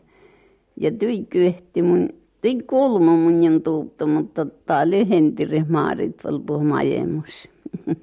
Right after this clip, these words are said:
Täällä taipale Maarit tyyppin avelist li peräsi vuokratalosta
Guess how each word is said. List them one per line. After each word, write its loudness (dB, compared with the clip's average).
Täällä -8
taipale 0
Maarit -2
tyyppin -6
avelist -8
li -12
peräsi -4
vuokratalosta -6